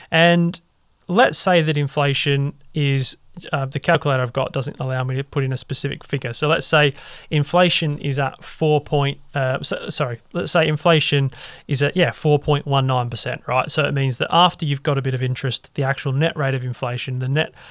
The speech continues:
um, inflation rate for you in these circumstances is four percent.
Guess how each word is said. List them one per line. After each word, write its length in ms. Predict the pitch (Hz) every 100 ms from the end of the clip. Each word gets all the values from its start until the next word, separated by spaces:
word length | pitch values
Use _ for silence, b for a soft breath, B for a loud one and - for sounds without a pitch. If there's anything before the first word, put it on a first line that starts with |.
| B B B _ -
um, 340 | 131 123 117 - _ -
inflation 460 | 117 143 117 -
rate 280 | 127 127 143
for 140 | - 131
you 280 | 165 165
in 80 | 156
these 160 | 135 123
circumstances 640 | - 143 143 139 139 131
is 100 | 135
four 240 | - 139 123
percent. 480 | 120 - - 196